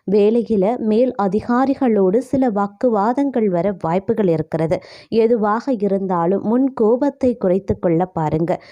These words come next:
வேலை அப்படிங்கிறது ரொம்ப, ரொம்ப முக்கியமான ஒன்று.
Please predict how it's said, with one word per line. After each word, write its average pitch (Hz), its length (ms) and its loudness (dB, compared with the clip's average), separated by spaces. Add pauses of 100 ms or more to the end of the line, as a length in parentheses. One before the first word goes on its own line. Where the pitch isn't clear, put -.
(140)
வேலை 226 460 2 (140)
அப்படிங்கிறது 190 520 0
ரொம்ப, 214 300 0
ரொம்ப 175 280 0
முக்கியமான 175 720 0
ஒன்று. 160 380 -2